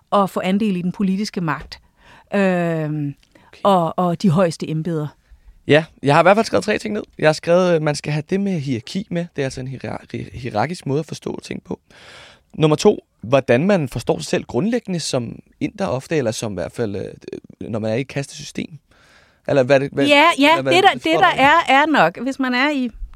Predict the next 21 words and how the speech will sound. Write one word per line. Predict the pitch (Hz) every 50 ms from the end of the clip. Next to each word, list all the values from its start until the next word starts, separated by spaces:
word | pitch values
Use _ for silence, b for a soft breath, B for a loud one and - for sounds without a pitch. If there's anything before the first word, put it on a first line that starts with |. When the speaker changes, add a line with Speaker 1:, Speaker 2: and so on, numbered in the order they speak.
| -
Speaker 1:
Danmark | - 156 139 143 151 156 151 - -
for | - 139
eksempel, | 120 147 220 - - -
Speaker 2:
Mm. | 135 123 b b b b b b
Speaker 1:
så | - - - 277 302
forstår | 302 - - 285 - - 302 294
de | 269 254
fleste | - - 277 277 262 _ - 254
danskere | _ - 190 180 190 202 - - 240 208
sig | - - - 214 190
som | - - - 202 190 190 - _ _ _ _ _ 214 - _
del | - 269 247 - _
af | 220 214 -
en | 208 208
samlet | - - 196 170 190 220 247 -
gruppe, | - - 175 170 - 196 - -
og | 208 214
en | 214 -
ret | 196 202 220 - _ _
ens | 359 339 320 285 -
gruppe. | - - 165 127 - -